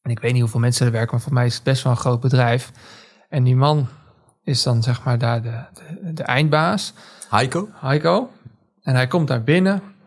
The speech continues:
Speaker 1: en zo'n man ziet er vrolijk uit, ziet er relaxed uit.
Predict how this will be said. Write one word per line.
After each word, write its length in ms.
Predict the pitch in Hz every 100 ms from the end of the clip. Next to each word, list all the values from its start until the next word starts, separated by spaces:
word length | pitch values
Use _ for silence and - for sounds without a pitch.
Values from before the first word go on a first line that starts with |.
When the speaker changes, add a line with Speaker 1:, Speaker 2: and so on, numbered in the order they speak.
| -
Speaker 1:
en 140 | 151
zo'n 180 | 131 143
man 280 | 143 147 139 - _ _ _ _
ziet 280 | - - 127
er 80 | 123
vrolijk 460 | - 151 165 170 -
uit, 420 | 135 127 127 131 185 -
ziet 180 | - -
er 100 | 127
relaxed 480 | 139 147 139 - 139
uit. 420 | 131 127 127